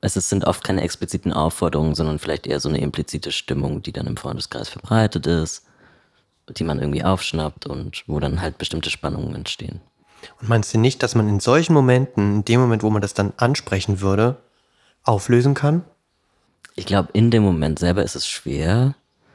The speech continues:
Speaker 1: weil dann vielleicht einige schon konsumiert haben und, mm,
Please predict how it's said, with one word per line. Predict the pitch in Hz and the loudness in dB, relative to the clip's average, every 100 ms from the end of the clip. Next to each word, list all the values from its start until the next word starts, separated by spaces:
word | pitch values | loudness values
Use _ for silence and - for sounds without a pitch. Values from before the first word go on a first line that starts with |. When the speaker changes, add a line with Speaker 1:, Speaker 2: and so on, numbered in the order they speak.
| _ _ - | _ _ -4
Speaker 1:
weil | 80 80 | -2 0
dann | 76 | -2
vielleicht | 78 69 71 - | -2 -2 -4 -4
einige | 78 76 | -4 -4
schon | - - | -8 -6
konsumiert | 78 73 76 71 104 | -6 -4 -6 -2 2
haben | 117 113 110 104 101 | 4 4 2 2 -2
und, | 76 71 90 - - | -6 -10 -12 -14 -10
mm, | 78 80 | -6 -4